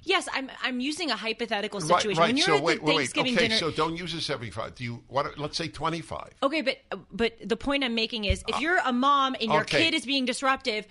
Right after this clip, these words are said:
Speaker 2: Yes.
Speaker 1: totally you can pull your kid aside and go, "Knock it
Speaker 2: Oh,
Speaker 1: the hell off."
Speaker 2: oh, you're right.
Speaker 1: But if you're
Speaker 2: Yes, because we can't pull aside adults.
Speaker 1: We can't.
Speaker 2: Right, but you can't pull aside an adult.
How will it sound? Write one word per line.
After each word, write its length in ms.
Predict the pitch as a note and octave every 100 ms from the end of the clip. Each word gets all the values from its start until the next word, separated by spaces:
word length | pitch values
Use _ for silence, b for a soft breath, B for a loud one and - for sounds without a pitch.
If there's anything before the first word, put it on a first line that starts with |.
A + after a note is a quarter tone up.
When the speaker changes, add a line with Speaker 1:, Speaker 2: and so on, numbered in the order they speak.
| -
Speaker 2:
Yes. 180 | B2 G#3+
Speaker 1:
totally 380 | F4 F#4+ E4
you 160 | C4+ C4+
can 400 | C#4+ B3+ G#3 E3+ -
pull 180 | D4
your 80 | C#4+
kid 140 | A#3 B3
aside 200 | C4+ B3
and 100 | G#3+
go, 80 | F3+
"Knock 360 | F#3+ A3+ B3
it 40 | E3+
Speaker 2:
Oh, 80 | G3
Speaker 1:
the 60 |
hell 240 | A3 A3 G#3+
off." 200 | G3 G3+
Speaker 2:
oh, 20 |
you're 280 | F3+ F3 F3+
right. 260 | F#3 G3+
Speaker 1:
But 100 | C4
if 120 | C#4+ A3+
you're 360 | B3+ F4+ F4 A2+
Speaker 2:
Yes, 320 | E3 G3 -
because 420 | - E3+ - F3
we 140 | C3+ F3
can't 360 | - F3+ D#3+ -
pull 180 | E3+
aside 420 | D#3 - D#3+ E3+ D#3+
adults. 560 | C3 F3 G3 - - - _ -
Speaker 1:
We 120 | G#3
can't. 360 | - D#4+ F4+ -
Speaker 2:
Right, 240 | C#3+ G#3+ -
but 180 | - C#3+
you 60 | D#3
can't 300 | - D#3+ D#3+
pull 160 | D3+ D3
aside 360 | - D3+ D3
an 120 | C3+
adult. 460 | C3 - D3 D3+